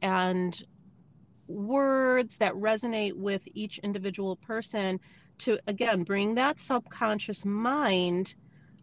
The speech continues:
on board to help facilitate whether you're dealing with trauma or you want to create a new habit change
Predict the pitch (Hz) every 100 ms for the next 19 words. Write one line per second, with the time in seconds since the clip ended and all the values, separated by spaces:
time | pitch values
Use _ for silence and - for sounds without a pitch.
0 | - 190 185 175 180 165 147 180 208 -
1 | _ _ - - 190 175 175 202 175 -
2 | 185 - 190 180 170 - 170 165 165 -
3 | - - _ _ _ _ 185 175 175 170
4 | 170 170 170 165 156 - - - 254 226
5 | 214 202 196 196 190 - - - 175 170
6 | 165 170 180 170 165 156 - - 180 160
7 | - 190 170 156 156 165 156 208 220 220
8 | - 208 196 185 185 185 175